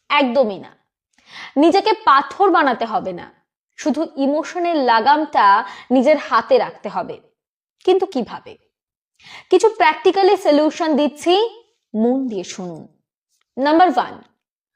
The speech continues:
রিয়্যাক্ট করার আগে পজ বাটন চাপুন।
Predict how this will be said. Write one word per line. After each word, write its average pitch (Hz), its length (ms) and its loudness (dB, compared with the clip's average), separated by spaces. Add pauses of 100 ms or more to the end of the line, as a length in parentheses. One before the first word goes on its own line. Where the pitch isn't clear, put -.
(380)
রিয়্যাক্ট 311 560 4
করার 294 440 4
আগে 202 680 -2 (400)
পজ 254 240 2 (100)
বাটন 214 420 -8
চাপুন। 160 480 -16